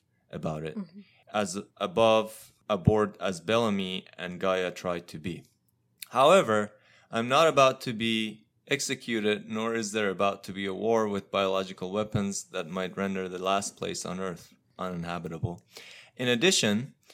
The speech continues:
Speaker 1: Octavia planned to suit Maddie up for battle, which means Maddie could be killed or have no place to survive, and her mother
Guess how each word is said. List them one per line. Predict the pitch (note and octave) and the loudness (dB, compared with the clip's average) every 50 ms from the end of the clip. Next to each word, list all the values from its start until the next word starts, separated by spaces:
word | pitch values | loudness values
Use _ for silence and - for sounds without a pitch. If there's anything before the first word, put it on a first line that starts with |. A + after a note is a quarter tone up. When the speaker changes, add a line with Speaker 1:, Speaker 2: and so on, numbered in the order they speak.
| - _ _ _ _ - | -20 _ _ _ _ 4
Speaker 1:
Octavia | B2 B2+ B2+ - - F3 E3+ D#3+ D3+ D3 C#3 | 4 4 4 4 2 2 2 4 2 2 0
planned | C#3 C3+ C#3 C3 C3 C3 B2+ | 0 0 0 0 0 0 -2
to | - A#2+ | -6 -6
suit | - - - C#3+ C#3 B2+ G#2+ | -4 -4 -4 -4 -4 -6 -2
Maddie | A2+ A#2+ A#2+ A#2+ A#2 A#2 A#2 - - - | 0 2 4 4 4 2 0 -2 -4 -4
up | - G#2+ - | -4 -4 -4
for | - - F#2+ | -4 -6 -8
battle, | F2 E2+ G#2+ G#2+ G#2+ G2 F2 D#2+ D#2+ E2 - _ _ _ _ _ - _ - _ _ _ _ _ _ _ _ - | -2 2 4 4 6 4 2 -2 -6 -8 -12 _ _ _ _ _ -20 _ -20 _ _ _ _ _ _ _ _ -6
which | - A#2+ A#2+ - - | -4 -4 -2 -2 -2
means | C#3 C3+ C3 C3 A#2+ - - - _ _ | -2 -2 -2 -2 -4 -6 -10 -12 _ _
Maddie | G#2 A2+ A#2 B2+ D3 D#3+ E3+ E3 | 0 4 6 6 6 4 2 -4
could | - - C3+ A#2+ | -6 -8 -6 -6
be | A#2 A#2 | -6 -6
killed | G#2 - - D3+ B2+ G2 F#2 F#2 F#2 - - | -6 -4 -2 0 2 2 2 0 -2 -6 -4
or | - G#2+ G#2 | -4 -2 0
have | G2+ G#2 G2 F2+ | 0 0 -2 0
no | G2+ A2+ B2 C3 | -2 -2 0 0
place | C3 - B2+ A#2+ A#2 - - | 0 0 2 0 -2 -6 -10
to | - A2 | -12 -12
survive, | - - - G#2 F#2+ F2+ A#2 A#2 G2+ F2 E2 E2 E2+ - _ _ | -12 -8 -6 -6 -2 0 2 4 4 2 2 -2 -6 -8 _ _
and | G#2 G2 F#2+ | -8 -6 -4
her | G2 G2 | -4 -4
mother | G2 G2 G#2 A2 A2 G#2+ G2+ G2+ G2 F#2+ G2 | -2 0 0 0 0 0 0 0 -2 -4 -6